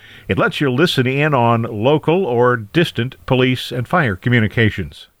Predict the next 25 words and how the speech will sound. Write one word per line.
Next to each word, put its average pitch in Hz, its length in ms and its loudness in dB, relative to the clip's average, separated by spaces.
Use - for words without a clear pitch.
The 120 200 0
application 139 600 0
provides 117 420 0
links 123 280 0
to 120 100 0
more 113 160 4
than 104 160 0
five 135 340 0
thousand 120 440 0
three 139 240 -2
hundred 110 420 0
police 120 340 0
and 98 100 -6
fire 123 300 0
scanners, 107 680 0
weather 117 380 2
radios, 92 640 0
and 104 280 0
amateur 120 520 0
radio 104 540 2
repeaters 113 640 -2
from 110 340 -2
around 113 300 2
the 117 80 -2
world. 123 380 0